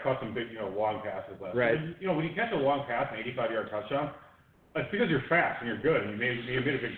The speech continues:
Speaker 1: play. I mean, it does count, you know what I mean?
Speaker 2: Right.
Speaker 1: It's not if, if, uh, if, like, six guys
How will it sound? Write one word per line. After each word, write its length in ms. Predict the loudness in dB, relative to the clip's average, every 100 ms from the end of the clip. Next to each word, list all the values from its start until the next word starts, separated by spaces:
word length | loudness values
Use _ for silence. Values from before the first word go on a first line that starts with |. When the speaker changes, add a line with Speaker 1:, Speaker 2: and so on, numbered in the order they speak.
| 0
Speaker 1:
play. 200 | 2 2
I 20 |
mean, 120 | 0
it 80 | 0
does 160 | 0 0 -2
count, 320 | 2 2 2 -6
you 60 |
know 80 | -4
what 100 | -2
I 40 |
mean? 200 | 0 -2 -4 0
Speaker 2:
Right. 240 | 4 4
Speaker 1:
It's 100 | 2
not 140 | 2 2
if, 60 | 0 0
if, 120 | 0 -2 -14 _ _ _ _ -8
uh, 320 | -4 -2 -2 -4
if, 80 | -10 -10 -8
like, 140 | -8 -4
six 140 | -6 0
guys 160 | 2